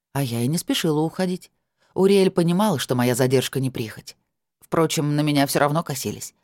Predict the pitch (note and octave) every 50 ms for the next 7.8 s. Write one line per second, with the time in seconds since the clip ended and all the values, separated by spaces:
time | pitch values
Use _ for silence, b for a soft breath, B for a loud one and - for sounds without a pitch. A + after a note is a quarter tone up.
0 | _ _ _ _ _ _ - F3 F#3+ G3+ G#3+ G3+ E3 F3+ F3 - - E3 - F#3
1 | F3+ E3+ D#3+ - - E3 D#3+ F3 F3+ F3 E3+ - - F3 E3 - - F3 E3 D3
2 | E3 - - - G#3+ D3 - - - _ _ _ - - B2+ C3 B2+ A#2 - D3
3 | C3+ C#3 C3 C3 A#2 C3+ C3+ D3 D3 C#3 C3+ C3 C3 D3 C3+ - C#3+ - - D3+
4 | C#3+ C#3 C3 - C#3+ C3+ - - C#3 C3 C3 - D3 C3+ D#3+ - - A#2+ F#2+ -
5 | - - _ _ _ _ _ _ b b b b b b b b - A3+ A#3 A#3+
6 | - D4+ C#4+ - C#4 - A#3 A3 F#3+ G#3+ A3 G#3+ G3 E3+ D#3+ D#3+ D3+ C#3 D3+ C#3
7 | C3 - - B2+ B2+ B2 - - C3 B2 A#2+ - - B2 -